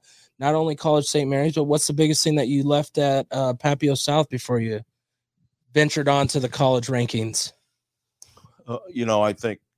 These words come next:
Speaker 2: uh, one of the things that, uh, we were able to do at Papio South through the years was, uh, just hire really, really good teachers and coaches. And, uh, you know, I've been gone. This is the fourth year.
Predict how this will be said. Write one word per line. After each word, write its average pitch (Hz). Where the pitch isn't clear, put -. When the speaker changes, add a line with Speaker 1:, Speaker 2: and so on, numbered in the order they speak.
Speaker 2:
uh, 92
one 113
of 98
the 92
things 98
that, 85
uh, 80
we 87
were 90
able 82
to 78
do 85
at -
Papio 82
South 85
through 87
the 76
years 80
was, 73
uh, 78
just 85
hire 90
really, 82
really 80
good 73
teachers 76
and 71
coaches. -
And, 76
uh, 73
you 101
know, 90
I've 95
been 101
gone. 92
This 90
is -
the 80
fourth 87
year. 85